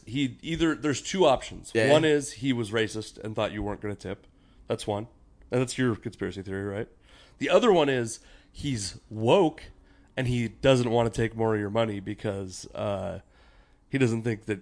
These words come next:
Speaker 1: you have to give him money. That's another option. But
Speaker 2: That
Speaker 1: I
Speaker 2: could
Speaker 1: do
Speaker 2: be
Speaker 1: think,
Speaker 2: another thing.
Speaker 1: I do think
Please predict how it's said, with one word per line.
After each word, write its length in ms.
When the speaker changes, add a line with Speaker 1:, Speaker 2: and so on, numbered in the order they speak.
Speaker 1:
you 280
have 200
to 60
give 180
him 220
money. 220
That's 220
another 320
option. 280
But 60
Speaker 2:
That 60
Speaker 1:
I 60
Speaker 2:
could 100
Speaker 1:
do 60
Speaker 2:
be 80
Speaker 1:
think, 120
Speaker 2:
another 160
thing. 320
Speaker 1:
I 120
do 200
think 240